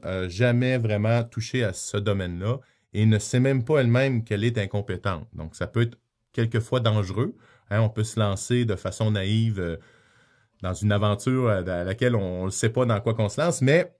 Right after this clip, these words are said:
euh, faut quand même commencer quelque part. Donc, lorsque vous commencez, euh, une démarche dans un nouveau domaine,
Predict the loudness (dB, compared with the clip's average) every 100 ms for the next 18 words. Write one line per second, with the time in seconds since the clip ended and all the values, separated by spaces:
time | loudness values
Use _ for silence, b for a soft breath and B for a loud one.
0 | -2 0 2 0 0 -2 0 0 2 4
1 | 4 2 -2 0 2 0 -4 -6 -6 -6
2 | -6 -8 -10 -4 -4 0 -2 2 2 4
3 | 2 2 0 0 0 -6 B B -8 -4
4 | -2 2 2 2 0 -2 -2 -2 -2 -2
5 | -2 -2 -2 0 0 0